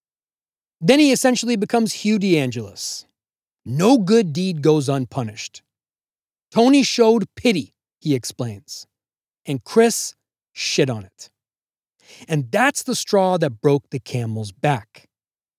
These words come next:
He essentially admits to Melfi what he did right there in so many words. Enough for him, in his mind, to clear it later with Saint Peter at least. Note,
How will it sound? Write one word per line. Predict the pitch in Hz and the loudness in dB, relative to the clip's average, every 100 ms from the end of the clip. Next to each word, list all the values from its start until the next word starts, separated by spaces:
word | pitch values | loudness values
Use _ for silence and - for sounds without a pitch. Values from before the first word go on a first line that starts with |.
| _ _ _ _ _ _ _ _ _ _ | _ _ _ _ _ _ _ _ _ _
He | 220 247 | 0 2
essentially | - 294 - 381 | 4 2 2 0
admits | 311 165 175 226 - | 2 2 2 0 -2
to | - | -4
Melfi | 165 156 185 - 165 | 0 0 0 -2 -2
what | 139 | -2
he | 151 | -2
did | 120 151 156 | -2 -2 -2
right | 131 117 | -2 -4
there | 120 107 107 _ _ - | -6 -8 -10 _ _ -10
in | |
so | 131 165 135 | -6 -4 -4
many | 123 | -4
words. | 101 95 - - - - _ _ _ _ _ _ _ _ _ _ | -8 -14 -16 -16 -16 -18 _ _ _ _ _ _ _ _ _ _
Enough | 135 156 254 - | -4 2 2 2
for | 285 208 | 0 2
him, | 214 202 202 180 _ _ _ _ _ - | 2 2 0 -4 _ _ _ _ _ -6
in | 180 | -2
his | 156 233 170 | 0 0 0
mind, | 151 113 104 _ _ _ _ _ _ _ - | -2 -4 -12 _ _ _ _ _ _ _ -14
to | - | -12
clear | - 214 202 | 0 4 4
it | 190 | 4
later | 165 160 123 110 _ - | 0 0 -2 -8 _ -8
with | 147 | -6
Saint | - 139 - | -4 -4 -4
Peter | - 135 110 | -6 -6 -6
at | 107 | -10
least. | 107 107 - - _ _ _ _ _ _ _ _ _ _ _ _ _ _ _ _ _ | -16 -18 -18 -20 _ _ _ _ _ _ _ _ _ _ _ _ _ _ _ _ _
Note, | 208 240 | 4 4